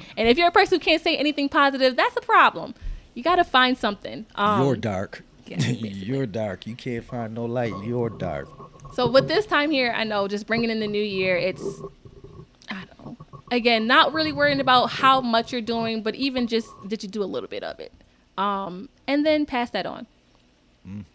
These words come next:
Speaker 1: Again, instilling it in, in the kids is the major thing. So even if, you know, Kwanzaa is a great holiday, but even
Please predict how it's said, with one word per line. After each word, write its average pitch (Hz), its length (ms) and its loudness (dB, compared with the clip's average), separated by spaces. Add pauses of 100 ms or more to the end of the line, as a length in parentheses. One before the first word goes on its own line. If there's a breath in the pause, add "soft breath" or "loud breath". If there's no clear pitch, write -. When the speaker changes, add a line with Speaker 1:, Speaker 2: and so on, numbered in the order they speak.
(300)
Speaker 1:
Again, 220 220 -2
instilling 311 340 4
it 302 100 4
in, 269 240 0
in 240 320 0
the 226 80 -2
kids 240 300 0
is 233 80 -4
the 226 100 -2
major 208 320 0
thing. 185 400 -4 (380 soft breath)
So 302 260 2
even 339 300 2
if, 285 500 4 (240)
you 311 100 0
know, 196 380 0
Kwanzaa 277 320 0
is 240 160 2
a 220 60 -2
great 202 220 -2
holiday, 175 500 -4 (220)
but 262 180 0
even 302 460 0